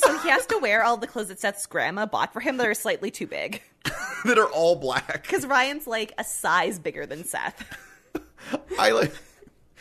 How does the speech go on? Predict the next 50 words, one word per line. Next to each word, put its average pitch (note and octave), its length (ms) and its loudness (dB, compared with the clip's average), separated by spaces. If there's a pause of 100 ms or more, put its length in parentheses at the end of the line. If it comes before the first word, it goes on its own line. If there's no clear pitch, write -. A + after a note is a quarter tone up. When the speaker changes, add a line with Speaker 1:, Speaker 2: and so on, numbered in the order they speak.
(320)
Speaker 2:
I C4 160 6
like, - 920 0 (800)
imagine D3 460 0
this, C#3 120 -6 (160)
this E3+ 200 -2
is F#3 60 -8
just F3 180 -6 (180)
part C#3 440 2
of C3 140 0
his, A2+ 220 0
like, G#2+ 400 0
Speaker 1:
<laughs> D4+ 140 -4
Speaker 2:
vigilante A#2+ 720 0
gear, D#3+ 280 4
and D#3 80 8
he's B2+ 140 2
just B2+ 120 -2
like, B2 120 4
"It's F#2+ 100 -6
the G#2 80 -8
only A#2 120 -4
cooking B2 280 -4
clothes B2 220 4
I A2 60 4
have. A#2+ 260 6
I - 320 -6
don't D#3 160 8
think D3 60 4
anyone A#2+ 160 4
will A2 100 2
notice. A#2 420 4
I'm C#3 80 -2
not A#2+ 100 4
wearing G#2+ 180 4
the F#2+ 60 -2
mask. G#2 440 2
Speaker 1:
It'll F4 120 -2
be G4 100 0
fine. A3+ 260 0
It'll D#4 100 -2
Speaker 2:
Not D#4+ 60 6
Speaker 1:
be - 80 2
Speaker 2:
this A3+ 120 4
Speaker 1:
fine. A3 120 2
Speaker 2:
time." G#3+ 80 2
Speaker 1:
No A#3+ 80 2
one - 80 2
will B3 80 2
recognize A3+ 500 -2
me. C4+ 200 -4